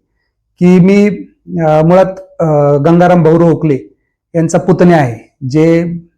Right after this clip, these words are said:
ज्यांनी गेली चाळीस वर्ष भाळवणी गावचं राजकारण केलं आणि, अ, एक निष्कलंक व्यक्तिमत्व म्हणून गंगाराम भाऊ रोकले सर्व भागाला परिचित आहेत.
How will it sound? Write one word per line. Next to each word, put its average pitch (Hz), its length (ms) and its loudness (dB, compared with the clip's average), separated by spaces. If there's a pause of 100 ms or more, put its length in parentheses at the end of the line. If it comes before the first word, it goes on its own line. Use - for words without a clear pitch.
ज्यांनी 175 220 0
गेली 175 260 2
चाळीस 185 360 0
वर्ष 185 220 -2
भाळवणी 165 440 0
गावचं 175 300 0
राजकारण 165 440 0
केलं 139 240 -2 (500)
आणि, 180 500 -2 (360)
अ, 156 260 -4
एक 185 260 0
निष्कलंक 214 600 0
व्यक्तिमत्व 208 560 0
म्हणून 185 340 -2
गंगाराम 175 540 0
भाऊ 151 140 2
रोकले 160 460 -2
सर्व 165 280 -2
भागाला 151 360 -2
परिचित 180 420 0
आहेत. 131 180 0